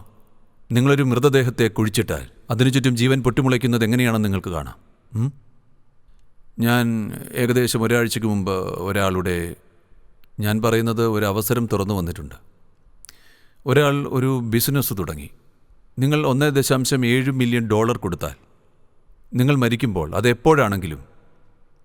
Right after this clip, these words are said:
അവർ നിങ്ങളുടെ ശരീരമെടുത്ത് ബഹിരാകാശത്തേക്ക് വിടും.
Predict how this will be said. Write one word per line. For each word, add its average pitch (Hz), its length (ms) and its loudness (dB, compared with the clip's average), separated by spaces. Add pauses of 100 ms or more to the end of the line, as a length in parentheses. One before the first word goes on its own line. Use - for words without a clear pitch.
(640)
അവർ 135 220 4
നിങ്ങളുടെ 143 300 2
ശരീരമെടുത്ത് 123 720 2 (260)
ബഹിരാകാശത്തേക്ക് 113 840 0
വിടും. 73 240 -8